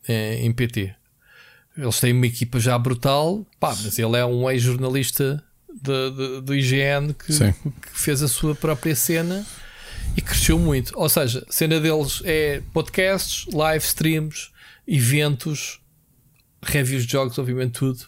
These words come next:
Speaker 1: muito multimédia. Não há cá página de te-, texto, muito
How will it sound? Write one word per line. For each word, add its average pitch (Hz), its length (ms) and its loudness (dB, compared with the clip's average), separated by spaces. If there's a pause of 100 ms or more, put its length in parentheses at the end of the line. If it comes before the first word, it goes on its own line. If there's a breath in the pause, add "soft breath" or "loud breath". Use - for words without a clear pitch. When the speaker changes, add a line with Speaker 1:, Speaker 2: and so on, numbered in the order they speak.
(100)
Speaker 1:
muito 135 540 0
multimédia. 131 880 0 (640 soft breath)
Não 131 260 4
há 135 140 2
cá 123 600 0 (280)
página 131 840 0 (500)
de - 220 0
te-, 131 460 2
texto, 143 500 2
muito 160 480 0